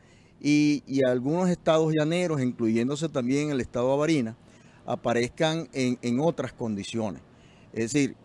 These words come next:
este, me llama poderosamente la atención de qué factores, si más bien en el país han aparecido o las condiciones, eh, del, socioeconómicas,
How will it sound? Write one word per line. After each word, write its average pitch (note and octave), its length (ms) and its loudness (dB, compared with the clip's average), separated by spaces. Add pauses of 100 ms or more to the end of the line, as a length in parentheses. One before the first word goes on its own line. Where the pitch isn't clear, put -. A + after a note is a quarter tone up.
(180)
este, B2+ 680 2
me C#3+ 160 2
llama G#3 280 4
poderosamente E3+ 840 2
la E3 80 4
atención D#3+ 540 -2
de B2+ 100 0
qué C3 180 -4
factores, D3+ 720 -2 (340)
si B2 160 -4
más A#2+ 160 0
bien D#3 340 0
en D#3 60 -2
el D3+ 120 -4
país D3 420 2
han C3 140 -2
aparecido C#3 800 -2 (480)
o B2 240 2
las B2 160 0
condiciones, C3 920 -2
eh, A#2+ 220 -4
del, G#2+ 460 -4
socioeconómicas, C#3 1300 -4